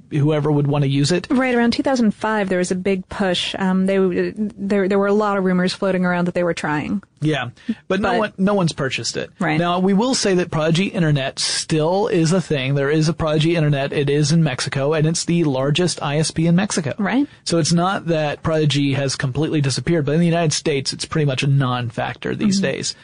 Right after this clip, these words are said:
Speaker 1: Um, so let's talk a little bit about some of the services they would provide. We've mentioned a few of them already, uh, in that this, this idea of curated content. We talked about the bulletin boards. Um, also, early on, they did not allow file downloads. It was really, the idea was that you were consuming content, but not producing it or sharing it.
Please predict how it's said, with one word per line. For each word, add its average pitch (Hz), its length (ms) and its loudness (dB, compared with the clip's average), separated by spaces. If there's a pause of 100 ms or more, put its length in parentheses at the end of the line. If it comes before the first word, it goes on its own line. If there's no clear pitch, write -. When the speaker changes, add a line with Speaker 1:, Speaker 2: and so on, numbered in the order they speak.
(380)
Speaker 1:
Um, 151 240 -4
so 220 180 0
let's 277 160 0
talk - 240 -2
a 233 60 0
little 202 160 2
bit 190 100 2
about 160 200 0
some 170 120 0
of 160 60 4
the 151 80 2
services 147 640 0
they 135 100 0
would 135 160 0
provide. 135 300 0
We've 165 180 2
mentioned 196 340 2
a 143 60 0
few 180 240 0
of 147 60 0
them 127 120 -2
already, 120 560 -2 (320)
uh, 139 160 -2
in 156 120 2
that 143 220 0
this, 147 200 0
this 139 180 -2
idea 147 300 0
of 127 100 -6
curated 143 480 0
content. 147 460 0
We 139 80 0
talked 143 180 -2
about 175 140 0
the 185 80 0
bulletin 143 480 2
boards. 131 460 0 (340)
Um, 131 360 -4 (140)
also, 165 380 0
early 202 300 2
on, 185 220 2
they 185 100 4
did 190 180 2
not 208 140 2
allow 147 260 0
file 143 400 -2
downloads. 117 720 -6
It 156 80 -2
was 139 340 -2
really, 160 500 2
the 160 280 -2
idea 180 340 2
was 165 180 2
that 147 120 0
you 165 160 0
were 156 160 2
consuming 147 840 0
content, 127 520 -4
but 135 140 0
not 139 240 -2
producing 135 640 -2
it 123 140 -4
or 127 100 -2
sharing 120 480 -4
it. - 200 -18